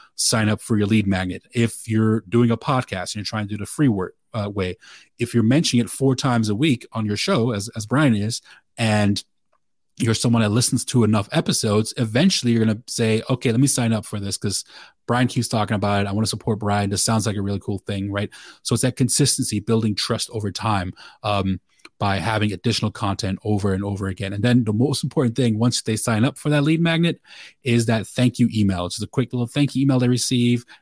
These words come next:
And of course, the email has the lead magnet attached. And that's something a lot of candidates even get wrong, right? A lot of candidates have the email sign up on their website, but it's just an email sign up to now send your audience,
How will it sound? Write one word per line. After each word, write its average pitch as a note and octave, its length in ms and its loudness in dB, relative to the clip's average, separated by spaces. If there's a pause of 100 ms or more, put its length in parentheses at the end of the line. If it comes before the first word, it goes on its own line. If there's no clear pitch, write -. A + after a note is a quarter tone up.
And A2+ 220 2
of A2+ 100 -2
course, A2+ 300 0
the - 180 -10
email A2 320 0
has G2 380 0
the G2 100 -4
lead G2+ 220 -2
magnet G2 340 -4
attached. F#2+ 540 -6
And G#2 120 -2
that's A2 280 0 (340)
something C#3 540 2
a A#2+ 80 4
lot A#2 260 4
of - 200 -2
candidates G2+ 440 -2
even G2 160 -4
get G2 160 -6
wrong, G2 220 -6
right? G2+ 200 -8 (140)
A A2 100 0 (140)
lot A#2 160 -2
of A#2+ 60 -6
candidates A2 380 0
have B2+ 460 0 (160)
the A#2+ 160 -10
email C3+ 280 4
sign D3 340 4
up A2+ 180 2
on A2+ 140 -4
their G#2 140 -2
website, G#2 460 -4 (300)
but A2+ 240 0 (520)
it's C3 240 -2
just - 260 -2
an G#2+ 160 -4
email A2+ 280 4
sign C#3 340 4
up G#2 200 0 (280)
to A#2 160 0
now A2 240 2
send A2 560 0 (280)
your A2 160 2
audience, G#2+ 640 2